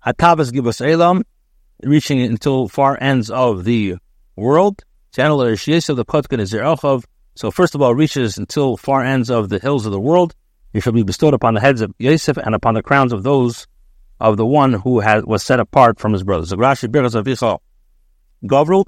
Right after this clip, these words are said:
Habrachas Sheberchane Kadosh Baruch Hu Gavru V'ol Chlal Habrachas Sheberchas Ha'irei, blessings with which Hashem blessed, um, blessed, but the blessing with which Hashem blessed me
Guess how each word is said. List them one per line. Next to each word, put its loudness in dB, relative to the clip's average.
Habrachas 2
Sheberchane 0
Kadosh -2
Baruch 0
Hu -4
Gavru 0
V'ol 0
Chlal 2
Habrachas 0
Sheberchas -2
Ha'irei, 0
blessings 0
with -4
which 0
Hashem 2
blessed, 0
um, 2
blessed, 2
but 2
the -2
blessing 2
with 0
which -2
Hashem 0
blessed 0
me 2